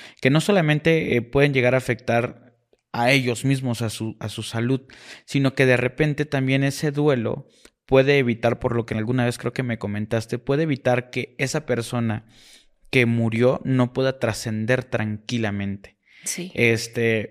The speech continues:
Speaker 1: eh, y esto te lo pregunto a ti porque sé que tienes esta facultad de repente de conectar con personas que ya no están con vida, con personas que quieren hablar con ellos.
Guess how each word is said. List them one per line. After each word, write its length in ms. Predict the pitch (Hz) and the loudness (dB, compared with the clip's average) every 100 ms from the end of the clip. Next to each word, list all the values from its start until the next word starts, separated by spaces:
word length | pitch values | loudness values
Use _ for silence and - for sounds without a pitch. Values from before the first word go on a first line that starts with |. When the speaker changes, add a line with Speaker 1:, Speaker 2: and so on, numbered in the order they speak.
| - | -8
Speaker 1:
eh, 280 | 120 123 - | -8 -8 -4
y 160 | 135 | 0
esto 160 | 135 - | 0 2
te 80 | 156 | 2
lo 100 | 135 | 2
pregunto 320 | 117 120 131 | 2 0 0
a 80 | 135 | -2
ti 80 | |
porque 300 | 143 147 139 | -2 -4 -4
sé 160 | 117 120 | -4 -2
que 100 | 131 | -4
tienes 300 | 120 123 117 | -4 -4 -4
esta 200 | 120 135 | -4 -4
facultad 580 | - 117 - 104 101 107 | -4 -6 -6 -6 -4 -4
de 140 | 113 | -6
repente 460 | 113 113 117 113 120 | -8 -6 -6 -4 -2
de 160 | 113 | -2
conectar 580 | 110 110 107 107 147 156 | -2 -2 -2 0 2 2
con 200 | 165 160 | 2 -2
personas 640 | 143 123 135 123 123 120 - - - - - | -2 0 0 2 2 0 -10 -20 -20 -20 -2
que 160 | 120 | 0
ya 180 | 113 120 | 4 4
no 160 | 139 131 | 4 2
están 360 | 123 - 123 | 2 2 2
con 200 | 123 117 | 2 0
vida, 500 | 120 135 131 143 - - | 2 2 2 0 -4 -4
con 180 | 123 | -4
personas 560 | 110 110 110 - 131 131 | 0 0 0 0 2 2
que 120 | 120 | -2
quieren 260 | - 143 131 | -4 -2 0
hablar 340 | 107 107 104 | 0 0 0
con 200 | - 101 | -4 -4
ellos. 360 | 101 - - | -4 -6 -10